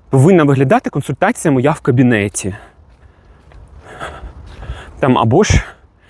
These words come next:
як я буду отримувати диплом, <laughs> як я буду виглядати, там, що я скажу, там, є, є, що я м-, що я буду відчувати. Ну, в мене є такі от бачення,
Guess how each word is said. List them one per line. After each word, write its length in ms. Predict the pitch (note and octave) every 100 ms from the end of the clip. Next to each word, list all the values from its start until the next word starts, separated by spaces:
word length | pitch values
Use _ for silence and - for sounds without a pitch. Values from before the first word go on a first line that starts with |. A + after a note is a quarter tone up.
| - - -
як 120 | F3+
я 60 |
буду 140 | F#3 E3
отримувати 420 | D3 F3+ F3+ D3+
диплом, 640 | B2 - C3+ A#2+ A2 B2+ B2+ - B2 - _ - - C#4+
<laughs> 160 | G3+ -
як 280 | C#3 C#3+ -
я 60 |
буду 180 | D#3 E3
виглядати, 840 | D3+ D#3+ D#3+ D3+ E3 D3+ - - - - - C#4 C#4+ B3+ C4 - -
там, 160 | B2
що 160 | - B2+
я 60 |
скажу, 640 | D3+ G3 C#3 B2 D3+ D3 C#3
там, 160 | C#3 B2+
є, 120 | A#2+
є, 140 | A#2
що 160 | A#2 D#3+
я 60 | C#3+
м-, 420 | D3 C#3 C#3 C3
що 120 | E3+
я 20 |
буду 140 | D3 D3+
відчувати. 760 | - F3+ A#2+ A#2 B2+ B2+ G#2+
Ну, 100 | A2
в 40 |
мене 160 | B2 C#3 B2+
є 100 | G#2
такі 220 | G2+ -
от 80 | G2
бачення, 420 | F#2 A#2+ - A2